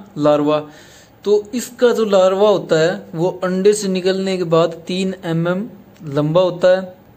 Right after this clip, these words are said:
इसका रंग स्लेटी होता है और इसके मुखांग काटने चबाने वाले होते हैं। लार्वा में वक्ष पर तीन जोड़ी और उदर में पांच जोड़ी टांगे पाई जाती है।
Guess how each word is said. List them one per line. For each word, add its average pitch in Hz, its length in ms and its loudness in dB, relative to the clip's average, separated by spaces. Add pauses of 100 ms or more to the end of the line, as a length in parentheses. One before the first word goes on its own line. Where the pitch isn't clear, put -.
(140)
इसका 208 320 0
रंग 202 220 2
स्लेटी 170 560 -4
होता 170 320 0
है 185 360 -2 (360)
और 190 120 2
इसके 202 280 -2
मुखांग 175 540 -2
काटने 160 420 0
चबाने 165 420 -2
वाले 175 240 0
होते 165 300 -2
हैं। 165 400 -6 (300)
लार्वा 175 440 2
में 170 200 0
वक्ष 170 300 -2
पर 190 240 0 (540)
तीन 170 200 0
जोड़ी 185 440 0 (100)
और 170 140 0
उदर 196 320 0
में 208 260 -2 (200)
पांच 170 280 2
जोड़ी 185 200 0
टांगे 170 360 0 (300)
पाई 151 180 0
जाती 143 400 -2
है। 147 120 2